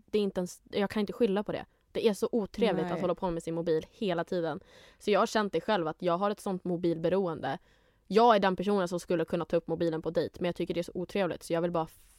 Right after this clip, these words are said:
Speaker 1: förstöra det beteendet, för att, eh, folk använder inte mobilen. Alltså, snälla.
Speaker 2: Ja.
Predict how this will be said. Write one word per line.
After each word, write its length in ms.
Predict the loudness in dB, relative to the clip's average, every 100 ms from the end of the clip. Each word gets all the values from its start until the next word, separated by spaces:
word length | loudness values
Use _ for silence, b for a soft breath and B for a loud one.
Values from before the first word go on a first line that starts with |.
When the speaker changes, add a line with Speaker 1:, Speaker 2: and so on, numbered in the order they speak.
| -10
Speaker 1:
förstöra 420 | -6 0 2 2
det 120 | -2
beteendet, 520 | -4 -2 -4 -4 -8 -6
för 160 | -6
att, 340 | -6 -8 -16 -12
eh, 140 | -12
folk 340 | -4 -4 -4 -6
använder 340 | -2 0 0
inte 160 | -2 -4
mobilen. 300 | -4 -6 -8
Alltså, 160 | -12 -10
snälla. 340 | -6 -4 -4 -8 B B B B B -20 B
Speaker 2:
Ja. 260 | -2 4